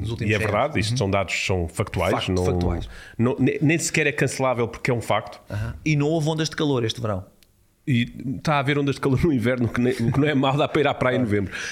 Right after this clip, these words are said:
Speaker 2: Mas, ahm, a, a minha questão é, quem acompanha a medicina e quem acompanha aquilo que tem sido feito, e assumindo que, e eu sou um defensor das vacinas e, portanto,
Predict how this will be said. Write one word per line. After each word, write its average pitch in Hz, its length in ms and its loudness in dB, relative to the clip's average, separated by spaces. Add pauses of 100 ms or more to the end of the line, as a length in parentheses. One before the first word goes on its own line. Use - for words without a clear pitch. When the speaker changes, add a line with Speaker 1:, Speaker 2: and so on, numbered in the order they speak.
(120)
Speaker 2:
Mas, 123 260 2
ahm, 120 520 0 (300)
a, - 220 -2
a - 20 2
minha 156 120 4
questão 151 340 0
é, 85 220 0 (720)
quem 147 480 2
acompanha 117 540 0
a 98 40 2
medicina 104 420 0
e 92 60 0
quem 110 160 0
acompanha 107 380 -2
aquilo 98 160 -4
que - 40 -10
tem 101 120 -4
sido - 220 -8
feito, - 480 -2
e 98 180 0
assumindo 104 800 2
que, 87 540 -2
e 95 140 0
eu 120 100 2
sou 110 200 -2
um - 20 0
defensor 107 320 -2
das 101 120 0
vacinas 104 540 2
e, 92 60 0
portanto, - 400 -4